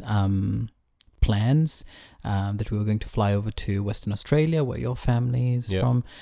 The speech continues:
Speaker 1: Um, but yeah, none of that has actually <laughs> eventuated so
Speaker 2: Yeah.
Speaker 1: far. Um,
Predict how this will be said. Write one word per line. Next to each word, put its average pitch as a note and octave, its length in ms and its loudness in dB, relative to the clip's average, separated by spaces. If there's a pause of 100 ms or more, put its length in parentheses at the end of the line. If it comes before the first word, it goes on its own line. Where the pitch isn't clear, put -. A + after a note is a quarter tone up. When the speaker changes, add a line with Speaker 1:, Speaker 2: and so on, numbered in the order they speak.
(220)
Speaker 1:
Um, G2+ 580 2 (100)
but A#2+ 100 2
yeah, A2+ 120 6
none G#2+ 200 4
of A#2 120 -2
that A2 140 2
has G#2+ 180 2
actually G2+ 320 0
<laughs> F#2 80 0
eventuated G2+ 760 2
so F#2+ 180 0
Speaker 2:
Yeah. E2+ 180 0
Speaker 1:
far. G2+ 260 2 (520)
Um, A2 880 4